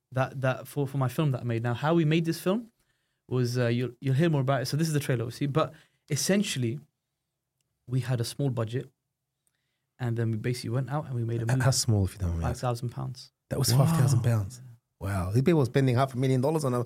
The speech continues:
Speaker 1: Ab-
Speaker 2: on a short film, man.
Speaker 1: Absolutely.
Speaker 2: You did that in
Speaker 1: Absolutely.
Speaker 2: five thousand pounds.
Speaker 1: Not a single one of them is a professional actor.
Speaker 2: I know.
Speaker 3: Allah.
Speaker 2: Allahu Akbar.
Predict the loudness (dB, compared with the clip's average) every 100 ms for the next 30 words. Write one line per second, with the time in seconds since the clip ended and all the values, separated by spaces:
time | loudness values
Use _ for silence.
0 | -4 -8 2 4 6 2 4 2 2 0
1 | -4 -10 -8 -8 -8 -8 -14 _ 2 4
2 | 6 4 4 2 4 4 4 2 2 0
3 | 0 0 0 0 2 4 4 2 2 -2
4 | -6 -8 -8 -6 -8 -10 -16 -2 4 6
5 | 8 6 6 6 6 8 8 8 8 6
6 | 6 6 4